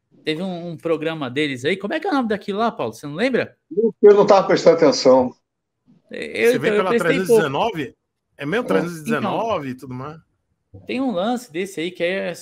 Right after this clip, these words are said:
Speaker 1: é uma experiência diferente que você faz pra Honda. Eu andei vendo alguma coisa a respeito disso aí, né?
Speaker 3: Legal.
Speaker 1: E aí, e aí, e aí acabou, acabou a apresentação, chamaram os biscoiteiros.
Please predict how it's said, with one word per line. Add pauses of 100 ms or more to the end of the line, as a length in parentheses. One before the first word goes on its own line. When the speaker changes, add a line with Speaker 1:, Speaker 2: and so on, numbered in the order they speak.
(160)
Speaker 1:
é
uma
experiência
diferente
que
você
faz
pra
Honda.
Eu
andei
vendo
alguma
coisa
a
respeito
disso
aí,
né? (680)
Speaker 3:
Legal.
Speaker 1:
E
aí, (160)
e
aí,
e
aí
acabou,
acabou
a
apresentação,
chamaram
os
biscoiteiros.